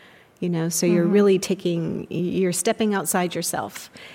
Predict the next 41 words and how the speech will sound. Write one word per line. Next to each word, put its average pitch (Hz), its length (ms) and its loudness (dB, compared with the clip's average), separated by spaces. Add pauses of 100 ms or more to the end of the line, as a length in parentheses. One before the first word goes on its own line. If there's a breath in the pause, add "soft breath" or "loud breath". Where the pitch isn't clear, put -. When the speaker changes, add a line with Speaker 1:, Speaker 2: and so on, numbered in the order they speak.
(160 loud breath)
Speaker 1:
and 175 200 2
you're, 170 160 4
you're 165 240 2
going 180 280 2
back 170 240 -2
in 190 140 2
time, 165 420 0
and 165 140 -4
you're - 120 -4
thinking 175 360 0
about 170 240 0
the 180 60 -2
furthest 175 420 0
reaches 170 380 0
of 165 80 -4
the 165 80 -2
galaxy 165 580 0
and 170 120 4
just 170 220 0
looking 170 300 2
at, 160 100 -2 (180)
at 165 200 -4
where, 175 300 2
where 208 340 2
we've 196 260 2
been, 160 380 2 (420 loud breath)
uh, 196 100 2
from, 202 280 4
from 208 220 2
the 214 240 4
<laughs> - 0 -
eukaryotes 262 840 6
on, 175 240 2
you 202 100 6
know, 202 240 4
or 202 120 6
Speaker 2:
Yeah. 208 60 6
Speaker 1:
even 214 180 2
before. 196 500 -2 (640 loud breath)
Um, 180 560 0 (220)
however, 196 580 4